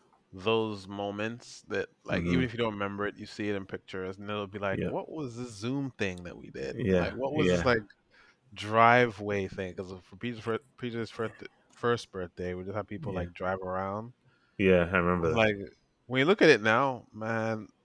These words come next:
Speaker 1: those were dark times. Like,
Speaker 2: <laughs> Yeah.
Speaker 1: like, I, I legit wonder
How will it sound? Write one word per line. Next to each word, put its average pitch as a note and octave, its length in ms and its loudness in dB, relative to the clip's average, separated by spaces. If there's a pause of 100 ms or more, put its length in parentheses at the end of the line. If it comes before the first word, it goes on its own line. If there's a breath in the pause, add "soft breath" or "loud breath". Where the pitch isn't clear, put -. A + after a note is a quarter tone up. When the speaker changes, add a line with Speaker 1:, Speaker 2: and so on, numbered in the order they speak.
Speaker 1:
those C3+ 280 -4
were G2 140 -6 (220)
dark G2 440 -4
times. F#2 640 -10
Like, G1+ 220 -12 (220)
Speaker 2:
<laughs> - 0 -
Yeah. G2 800 0
Speaker 1:
like, C#3 160 8 (100)
I, C#3+ 420 6
I D3+ 240 10
legit C#3+ 500 2
wonder A2 720 -4